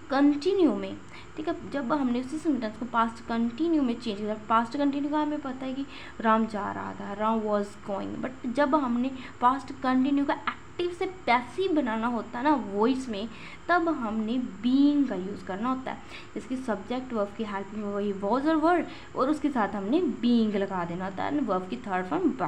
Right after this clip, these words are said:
by, same वही। For example, the road was being constructed, कि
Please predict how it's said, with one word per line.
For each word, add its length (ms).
by, 160
same 200
वही। 220
For 120
example, 400
the 200
road 200
was 220
being 580
constructed, 840
कि 240